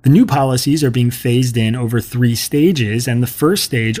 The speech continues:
only requires her to submit documentation to the N C A A's Committee on Competitive Safeguards and Medical Aspects of Sports, showing that she has completed at least one year of testosterone suppression treatment,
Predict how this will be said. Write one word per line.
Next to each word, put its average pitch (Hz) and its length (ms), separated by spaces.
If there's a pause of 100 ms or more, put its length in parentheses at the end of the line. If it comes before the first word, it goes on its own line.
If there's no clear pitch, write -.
only 214 300
requires 120 540
her 120 120
to 117 100
submit 120 360
documentation 117 880
to 123 100
the 117 100
N 127 200
C 143 240
A 120 40
A's 107 320
Committee 123 440
on 107 140
Competitive 110 600
Safeguards 110 640
and 110 180
Medical 127 380
Aspects 110 540
of 110 100
Sports, 175 560 (300)
showing 190 420
that 139 160
she - 160
has 113 180
completed 180 640
at 127 160
least 117 260
one 131 320
year 117 280
of 107 120
testosterone 123 760
suppression 110 520
treatment, 127 540